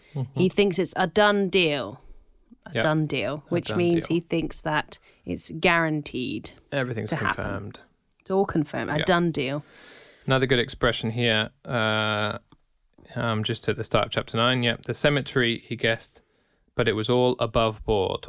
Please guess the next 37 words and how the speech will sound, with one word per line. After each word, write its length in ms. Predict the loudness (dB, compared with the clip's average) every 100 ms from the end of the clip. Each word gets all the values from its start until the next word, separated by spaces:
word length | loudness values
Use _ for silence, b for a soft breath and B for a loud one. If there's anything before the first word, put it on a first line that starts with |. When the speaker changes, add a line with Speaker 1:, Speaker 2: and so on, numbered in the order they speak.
| 0
Speaker 1:
All 180 | 2
above 340 | 4 2 0 0
board, 380 | 0 0 -2 -8 -20 _ _ _ _ -4
meaning 380 | -2 0 0 0
it 100 | -2
was 140 | 2
all 200 | 4 4
legal, 640 | 6 4 4 2 0 0 -6 _ -20 _ -6
um, 680 | -2 0 2 0 -2 -6 -8
and 180 | -4 -2
all, 680 | 0 2 2 2 2 -2 -4 -12 -4
uh, 280 | 0 0
signed 400 | 0 2 4 4
off. 320 | 4 4 0 -10
So 220 | -2 -2
doing 240 | 2 0 2
it 60 | 0
in 80 | 0
a 60 |
legal 420 | 0 0 2 2
way, 220 | 2 0 0
all 180 | 0 0
above 300 | 0 -2 0
board. 300 | -2 -2 -6 _ _
Speaker 2:
And 100 | 0
if 60 | 4
you 120 | 4
were 100 | 4
to 60 | 2
say 420 | 2 4 4 2 -4 -2
below 380 | 2 6 6 6
board, 480 | 2 2 0 -2 -6 -4
Speaker 1:
Mm-hmm. 340 | -2 0 -2 -2 -8
Speaker 2:
it 120 | -10 -8
would 120 | -6
be 260 | -6 -6 -2
illegal. 480 | 2 2 2 -2 -4